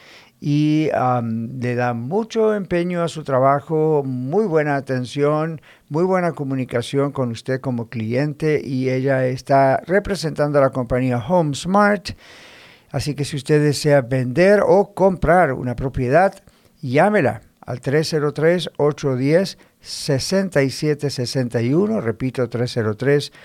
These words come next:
ocho diez, sesenta y siete sesenta y uno. Y agradecemos a Magali Frederick también por el patrocinio del programa de este día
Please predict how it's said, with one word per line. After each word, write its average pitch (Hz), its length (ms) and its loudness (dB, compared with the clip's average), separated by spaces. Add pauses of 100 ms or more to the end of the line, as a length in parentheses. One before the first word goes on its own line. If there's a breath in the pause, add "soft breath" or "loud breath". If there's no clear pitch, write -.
(360 loud breath)
ocho 208 560 4
diez, 196 160 -2
sesenta 139 520 -2
y 131 80 -4
siete 131 560 -4 (260 soft breath)
sesenta 131 580 -2
y - 0 - (480)
uno. 180 440 4
Y 110 140 -2
agradecemos 117 640 -4
a 110 60 -2
Magali 113 480 -6
Frederick 113 500 -8
también 120 400 -6
por 135 360 -2 (540 soft breath)
el 135 100 -8
patrocinio 135 560 -4
del 139 80 -2
programa 117 400 -2
de 123 80 -2
este 113 220 -4
día 131 400 -2